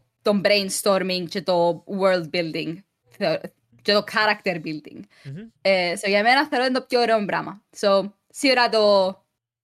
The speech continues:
Speaker 1: τα meetings που συζητάς, το, το, το direction σου. Και εντάξει, παρακάτω είναι το actual work of preparing something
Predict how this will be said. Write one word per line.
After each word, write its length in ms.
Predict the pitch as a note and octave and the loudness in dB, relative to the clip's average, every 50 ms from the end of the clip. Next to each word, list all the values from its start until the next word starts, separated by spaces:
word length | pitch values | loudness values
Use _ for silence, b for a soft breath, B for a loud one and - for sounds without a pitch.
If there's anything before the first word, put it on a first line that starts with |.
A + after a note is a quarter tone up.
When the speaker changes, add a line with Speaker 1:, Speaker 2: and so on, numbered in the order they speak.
| _ _ _ _ _ _ | _ _ _ _ _ _
Speaker 1:
τα 160 | - G3 F#3+ | -2 -2 -2
meetings 360 | G3+ G#3 G#3 - A3+ G3+ F#3+ - - | -2 -6 -8 -8 -10 -10 -10 -8 -8
που 140 | F#3 F3 F3+ | -8 -8 -6
συζητάς, 680 | - G#3+ F3 F#3 G3 - E3 E3 F#3+ C#4 D#4 - - _ _ _ _ _ | -8 -8 -6 -4 -2 0 2 2 0 0 -4 -8 -16 _ _ _ _ _
το, 320 | _ - E3+ F3 E3 D#3+ - | _ -8 -8 -6 -8 -10 -12
το, 260 | - _ - D#3 D3 | -14 _ -12 -12 -10
το 180 | - - E3+ E3 | -10 -12 -10 -8
direction 400 | F3 D#3 D#3 - - - E4 E4+ D#4+ | -4 -4 -2 -4 -2 -2 -2 -2 -2
σου. 260 | - G#4 B4 B4+ - _ _ _ _ _ _ _ _ _ _ _ _ _ _ _ _ _ _ _ _ _ _ _ _ _ _ _ _ _ _ _ | -2 -4 -4 -4 -8 _ _ _ _ _ _ _ _ _ _ _ _ _ _ _ _ _ _ _ _ _ _ _ _ _ _ _ _ _ _ _
Και 100 | - F4 | -2 0
εντάξει, 540 | F4+ F4+ E4+ D#4 D4 - - A#3 A3 G#3+ G#3+ | 2 2 2 2 0 -4 -6 -4 -4 -4 -2
παρακάτω 760 | - B3+ C4 C4+ B3+ A#3+ B3 A3+ A3+ G#3+ G3+ G3 G3+ G3 G3 - - G3+ A3+ | 2 2 4 4 4 2 2 2 2 2 2 0 0 0 0 0 0 0 0
είναι 280 | A3+ A3 G#3+ G#3+ G#3 G#3 - | 0 0 -2 -4 -4 -4 -2
το 440 | G#3 G3 F#3+ F#3 F#3 F3+ F#3 - - | 0 2 2 2 2 2 0 0 0
actual 520 | G#3 G#3+ G#3 G#3 - - G#3+ F#3+ F#3 F3 E3+ | 0 0 0 -2 -2 -2 -2 -2 -2 -2 2
work 340 | F#3+ G3 G3 G3+ G3+ - - - - - _ _ _ _ _ | 4 4 6 4 4 0 -8 -18 -18 -20 _ _ _ _ _
of 340 | - F#3+ F#3+ F#3 F#3+ F3+ F3 - _ _ _ _ _ _ _ _ _ - F#3 D#3+ - _ _ _ _ _ _ _ _ _ _ _ _ _ _ _ - | 0 2 4 4 4 4 2 -4 _ _ _ _ _ _ _ _ _ -14 -14 -14 -16 _ _ _ _ _ _ _ _ _ _ _ _ _ _ _ -4
preparing 520 | A3+ - - G#3+ G3 G3 G3 F#3 F#3 F#3 F#3 - | -4 -2 0 0 2 2 2 0 -4 -6 -6 -2
something 800 | - F#3 F3+ F#3 F#3+ - _ G#3 F#3 F3 F3 E3+ E3+ E3+ E3+ | -2 -2 -2 -2 -6 -8 _ -4 -4 -2 -2 -4 -4 -6 -8